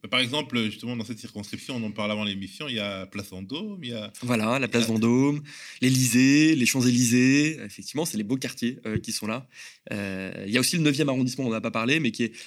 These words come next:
Speaker 2: un peu plus, euh, populaire, et puis le nord du deuxième aussi, qui est un peu plus, euh, notre électorat habituel, on va dire.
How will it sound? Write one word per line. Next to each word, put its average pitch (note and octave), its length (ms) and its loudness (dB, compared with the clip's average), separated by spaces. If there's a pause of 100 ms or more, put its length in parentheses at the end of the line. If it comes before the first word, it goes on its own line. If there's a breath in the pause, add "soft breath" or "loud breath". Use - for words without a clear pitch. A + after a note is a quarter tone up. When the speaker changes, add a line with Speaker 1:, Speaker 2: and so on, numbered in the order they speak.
(140)
Speaker 2:
un A#2+ 80 0
peu B2 160 -2
plus, C#3 280 0
euh, G#2+ 400 2
populaire, C3 460 0
et B2+ 40 0
puis - 140 -4
le A#2 80 4
nord B2+ 180 2
du B2 100 0
deuxième A#2 300 2
aussi, C#3 300 -2 (280 loud breath)
qui A2 100 -4
est - 20 2
un G#2 60 -2
peu A#2 120 -2
plus, B2+ 320 -4
euh, A2 140 -2 (340 loud breath)
notre B2 260 0
électorat A2+ 320 -2
habituel, A2+ 300 -4
on A#2 60 -4
va A2 80 -2
dire. B2 200 -4